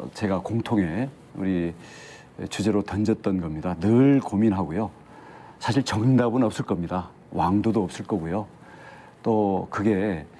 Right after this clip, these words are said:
Speaker 2: 어떤 정답이 있어서 그걸 그냥 적용할 수 있는 게 아니라 대통령이라는 인격체, 그리고 대통령과 가장 그동안 인생과 정치 경험의 모든 그 신뢰가 쌓여있는 이런 것들에 걸맞게 돼야 될 거기 때문에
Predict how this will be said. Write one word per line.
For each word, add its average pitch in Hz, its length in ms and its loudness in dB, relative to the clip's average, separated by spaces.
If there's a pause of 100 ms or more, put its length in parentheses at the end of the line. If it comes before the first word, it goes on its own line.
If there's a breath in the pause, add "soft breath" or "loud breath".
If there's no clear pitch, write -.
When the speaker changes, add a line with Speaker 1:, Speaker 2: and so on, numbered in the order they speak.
(300 loud breath)
Speaker 2:
어떤 104 360 0
정답이 113 460 0
있어서 104 280 -2
그걸 107 180 0
그냥 104 200 -2
적용할 104 380 0
수 - 120 -6
있는 98 140 2
게 95 80 2
아니라 90 400 -2 (400 loud breath)
대통령이라는 113 760 2
인격체, 110 640 0 (440)
그리고 117 280 0
대통령과 113 960 2 (280 loud breath)
가장 - 560 0
그동안 117 380 2
인생과 127 840 4 (320 loud breath)
정치 139 320 2
경험의 123 440 4
모든 202 640 4
그 135 140 -2
신뢰가 160 440 4
쌓여있는 131 640 4 (300 loud breath)
이런 180 220 6
것들에 127 280 2
걸맞게 165 580 4
돼야 117 220 2
될 113 140 0
거기 101 220 0
때문에 104 440 0